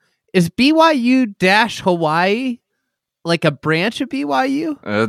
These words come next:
Speaker 2: oh, now we're getting somewhere. Now this could become another hour before we figure this out.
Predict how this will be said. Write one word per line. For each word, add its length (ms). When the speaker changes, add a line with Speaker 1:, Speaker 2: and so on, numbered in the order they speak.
Speaker 2:
oh, 400
now 280
we're 160
getting 300
somewhere. 560
Now 220
this 240
could 200
become 340
another 260
hour 320
before 360
we 80
figure 280
this 280
out. 260